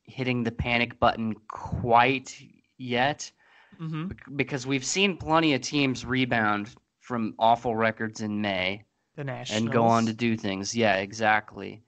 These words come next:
Speaker 1: And I think the Cubs are one of those teams that could do something like the Nationals did. So i-, i-, if it's just May, I'm not sure. I'm,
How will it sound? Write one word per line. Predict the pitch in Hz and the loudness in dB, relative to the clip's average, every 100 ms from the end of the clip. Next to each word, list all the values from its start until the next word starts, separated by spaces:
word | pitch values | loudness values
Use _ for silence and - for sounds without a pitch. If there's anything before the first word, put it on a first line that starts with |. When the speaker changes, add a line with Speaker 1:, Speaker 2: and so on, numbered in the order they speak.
| _ _ _ _ | _ _ _ _
Speaker 1:
And | - | -6
I | 120 | -4
think | 120 135 127 | -4 -6 -6
the | |
Cubs | 127 139 135 127 | -6 -2 -2 0
are | 135 | -2
one | 127 127 | 0 -2
of | |
those | 123 120 120 | 0 -2 -4
teams | 127 120 113 | -4 -4 -4
that | 113 | -6
could | - 117 113 | -6 -10 -2
do | 117 113 | -2 -2
something | - 113 110 113 | 0 -2 0 -2
like | 110 107 | 0 -2
the | 113 | -2
Nationals | 107 101 107 - 113 98 113 | 0 2 0 -4 -6 -6 -6
did. | 110 107 101 98 - _ - - - - | -2 0 0 -4 -18 _ -20 -20 -20 -18
So | - 135 127 | 0 4 6
i-, | |
i-, | 98 110 113 135 131 135 | 4 0 0 2 4 4
if | 131 | 2
it's | 143 - | -2 -4
just | - 170 | -6 -4
May, | 156 151 151 156 160 | 2 6 8 8 6
I'm | 120 139 135 | 6 4 4
not | 151 151 - | 4 4 2
sure. | - 151 151 147 | -2 2 2 2
I'm, | 131 127 | 2 0